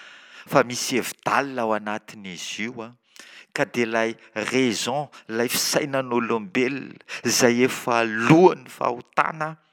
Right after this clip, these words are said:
no ampiasaina hikaroka, handinika sy haminaviana ny fahamarinana avoakan'ny Baiboly. Ary dia manao filozofia ny olona amin'izany.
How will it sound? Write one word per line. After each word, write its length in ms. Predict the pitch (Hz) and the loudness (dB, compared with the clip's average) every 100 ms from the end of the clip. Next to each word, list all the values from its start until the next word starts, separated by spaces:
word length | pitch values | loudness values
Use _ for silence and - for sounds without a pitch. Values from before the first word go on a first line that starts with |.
| _ _ _ _ - - _ - | _ _ _ _ -20 -20 _ -10
no 180 | 117 117 | -2 0
ampiasaina 800 | 117 - 117 - - 151 135 123 | 2 0 0 2 2 2 0 -4
hikaroka, 840 | 101 - 156 151 123 - 127 131 - _ _ _ - | -4 -4 0 0 0 -4 -6 -6 -10 _ _ _ -2
handinika 1040 | 151 135 113 - 156 160 139 - 135 135 - - | 0 0 -6 -2 -2 -2 -6 -14 -14 -14 -16 -16
sy 180 | - - | -2 2
haminaviana 1120 | 131 127 120 104 92 - - 123 151 127 135 - - | 2 0 -4 -4 -2 -4 -2 -2 -2 -4 -6 -8 -8
ny 120 | 113 | -4
fahamarinana 1000 | 120 - 98 110 107 101 101 110 113 92 | -2 2 2 2 -2 -2 -6 -6 -4 -2
avoakan'ny 600 | 85 - 90 - 95 90 - | -4 -4 -6 -4 -6 -8 -8
Baiboly. 640 | 87 85 - 80 - - - - - _ _ _ _ - - - - - - - | -6 -6 -8 -12 -12 -14 -14 -20 -20 _ _ _ _ -20 -20 -20 -20 -20 -10 0
Ary 180 | 98 | 2
dia 140 | 85 92 | 4 4
manao 260 | 101 101 | 6 6
filozofia 840 | 95 - 110 101 92 98 - - 113 | 6 4 4 2 2 0 0 -4 -6
ny 120 | 104 | -6
olona 300 | 104 104 95 | -8 -6 -8
amin'izany. 560 | 82 80 - 76 85 | -8 -10 -10 -8 -8